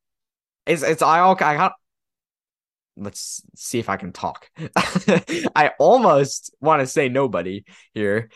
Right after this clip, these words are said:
as now I can get my words together. Um, I think Chase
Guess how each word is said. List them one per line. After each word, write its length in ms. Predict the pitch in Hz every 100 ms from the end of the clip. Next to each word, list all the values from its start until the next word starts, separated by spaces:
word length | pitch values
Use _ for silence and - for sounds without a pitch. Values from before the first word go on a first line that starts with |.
| _ _ 117
as 680 | 117 107 110 113 104 -
now 240 | 113 113 113
I 100 | 101
can 140 | 117
get 120 | 110
my 100 | 101
words 420 | 98 107 113 - -
together. 540 | 110 92 90 98 113 _ _ _ _ _ -
Um, 680 | 113 113 110 107 107 104 - _ _ _ -
I 100 | 110
think 400 | - 151 123 - _ -
Chase 340 | - 143